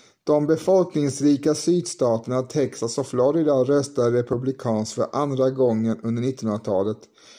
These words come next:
vilket förebådade partiets nuvarande starka ställning i delstaterna.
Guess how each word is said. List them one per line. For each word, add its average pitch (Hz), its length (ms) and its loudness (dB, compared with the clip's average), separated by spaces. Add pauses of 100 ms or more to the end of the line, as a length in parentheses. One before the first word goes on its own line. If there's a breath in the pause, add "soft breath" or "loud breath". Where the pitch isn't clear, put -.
(180 loud breath)
vilket 151 300 2
förebådade 131 920 4
partiets 131 680 0
nuvarande 113 580 0
starka 127 440 0
ställning 113 520 0
i 107 100 -2
delstaterna. 104 840 -2